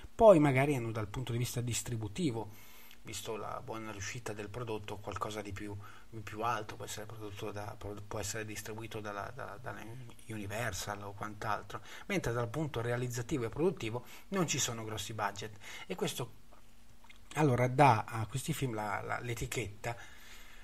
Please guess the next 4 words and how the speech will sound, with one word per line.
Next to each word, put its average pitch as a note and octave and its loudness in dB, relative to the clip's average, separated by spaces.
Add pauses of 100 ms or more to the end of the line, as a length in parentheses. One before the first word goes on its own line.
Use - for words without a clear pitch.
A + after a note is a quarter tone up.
(120)
eh, A2 -8
di, G#2+ -8
di B2 -6
indipendenti, G#2 -6